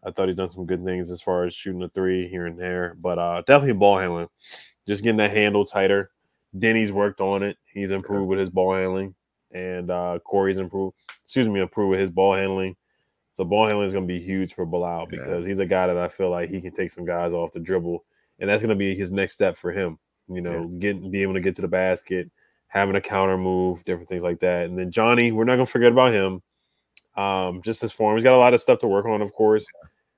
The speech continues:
Speaker 1: but just him getting the opportunity and getting the playing time is, is huge.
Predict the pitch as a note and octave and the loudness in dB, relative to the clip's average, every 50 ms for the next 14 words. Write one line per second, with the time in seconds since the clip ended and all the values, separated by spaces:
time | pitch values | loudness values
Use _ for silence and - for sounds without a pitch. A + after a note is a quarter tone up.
0 | _ _ _ _ - G#2 G#2+ G2 A2 A#2+ A#2 A2+ - - - G2+ A#2+ A#2 A2+ G#2+ | _ _ _ _ -2 -2 0 2 2 0 0 -2 -6 -12 -6 -4 -2 0 2 2
1 | A2+ G#2+ G#2+ G#2 G#2+ G2+ G2 F#2 - A#2 G#2 G2 F#2+ F#2+ F#2+ F#2 F2 - G2+ F#2 | 2 2 2 0 0 0 -2 -4 -6 -6 -6 -4 -4 -4 -4 -6 -8 -8 -6 -6
2 | F#2 F2+ E2+ - F#2 F2 F2 F2 F2 F2 E2 - - _ _ F#2 F#2+ F2+ - - | -6 -6 -6 -8 -8 -8 -8 -8 -8 -10 -12 -14 -18 _ _ -12 -12 -12 -12 -16
3 | - - - A#2+ A#2 A2+ G#2+ G2 F#2+ F2+ E2+ - - | -20 -8 -2 0 2 2 2 0 -2 -4 -8 -10 -14